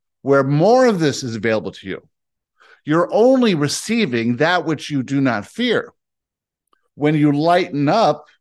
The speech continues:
release those fears, release those limiting beliefs, process them, do the work, endeavor to move forward, not be afraid of the transformation that's ahead. Know that this is all set up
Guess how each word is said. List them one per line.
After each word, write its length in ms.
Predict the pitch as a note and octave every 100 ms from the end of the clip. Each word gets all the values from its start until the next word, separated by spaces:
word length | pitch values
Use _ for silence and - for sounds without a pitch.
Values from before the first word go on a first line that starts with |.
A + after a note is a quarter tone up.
| _ _
release 460 | B2 C3+ D3 F3 D#3+
those 260 | D#3 C3+ -
fears, 320 | C#3+ D3 C#3+
release 260 | B2 C#3+
those 180 | C#3+ B2
limiting 300 | B2 B2 A#2
beliefs, 260 | A2 C#3 C#3+
process 520 | - D3 B2+ C#3+ B2
them, 240 | B2+ B2+
do 240 | A#2 D3 D3+
the 100 | B2
work, 500 | A2 A2+ C#3 - - - _ _ _ - _ -
endeavor 560 | D#3 C#3+ B2 C3+ C#3+ D3+
to 120 | C#3
move 200 | C#3 B2
forward, 800 | - D3 C3 C3 C#3+ G3 G3+ E3+ _ - _ _ -
not 360 | A#2+ C3 A2
be 100 | C#3+
afraid 560 | C#3 B2+ - B2 C3 C#3+
of 180 | A#2+ G#2+ _ -
the 80 |
transformation 880 | A2 - C#3 C3 - C3 B2+ A2+ C3+
that's 180 | A#2+ -
ahead. 540 | A2+ F#2+ A#2 C#3 F3+ - _ _ _ _ _ _ -
Know 320 | B2 C#3 D#3
that 240 | D3 A#2+
this 240 | B2 D3 D3+
is 280 | C3 A2+ - _
all 260 | B2 D#3 F3
set 260 | - E3+ C3+
up 220 | C3